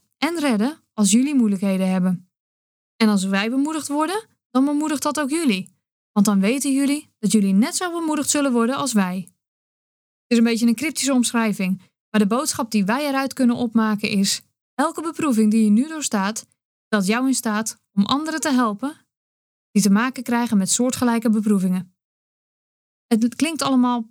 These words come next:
lekker positief en makkelijk. Maar natuurlijk weten we allemaal dat het leven soms behoorlijk heftig kan zijn en vol ellende. En daarom mogen we het ook lezen als bemoediging. Als we veel moeilijkheden ervaren, zullen we ook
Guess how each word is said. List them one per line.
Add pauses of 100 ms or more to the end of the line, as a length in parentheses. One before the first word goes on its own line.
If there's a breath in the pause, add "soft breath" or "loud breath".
lekker
positief
en
makkelijk. (520)
Maar
natuurlijk
weten
we
allemaal
dat
het
leven
soms
behoorlijk
heftig
kan
zijn
en
vol
ellende. (1040)
En
daarom
mogen
we
het
ook
lezen
als
bemoediging. (800)
Als
we
veel
moeilijkheden
ervaren, (380)
zullen
we
ook